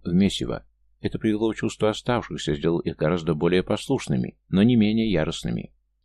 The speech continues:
Выбив ещё одну дверь и только забросав открывшееся пространство бункера оставшимися гранатами, очищая проход, Адам позволил чёрным людям снова атаковать, наказывая крушить всё и вся, до чего дотянутся их руки. Лаборатории должны быть уничтожены.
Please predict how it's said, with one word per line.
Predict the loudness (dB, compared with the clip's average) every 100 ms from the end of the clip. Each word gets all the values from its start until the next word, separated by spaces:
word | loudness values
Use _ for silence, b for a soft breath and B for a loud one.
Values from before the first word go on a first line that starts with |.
| 2
Выбив | 4 6 4
ещё | 2 0 2 2
одну | 4 2
дверь | 2 2 2 0 -10 -4
и | -2
только | 0 0
забросав | 2 2 2 0 -2 -2
открывшееся | -4 -2 -2 -4 -6 -4
пространство | -2 -2 0 0 0
бункера | 0 0 2 0
оставшимися | 0 0 -2 0 0 0 0
гранатами, | 0 0 0 0 0 0
очищая | 0 -4 0 2 2
проход, | 0 -4 -2 -4 -4 _ _
Адам | -4 0 0
позволил | 0 0 0 0
чёрным | 0 0 2 0
людям | 2 0
снова | 0 0 0
атаковать, | 0 -4 -4 0 0 0 -2 -6
наказывая | -4 -2 0 -2
крушить | -2 -4 -4 -4
всё | 2 4
и | 4
вся, | 2 -2 -2
до | -6
чего | -2 -2
дотянутся | -2 -2 0 0 -2
их | -4 0
руки. | -2 -4 -14 -16 _ -6
Лаборатории | 0 2 0 0 0 2
должны | 0 0 0
быть | -2 -4 -4
уничтожены. | 0 0 0 -4 -4 -8 -10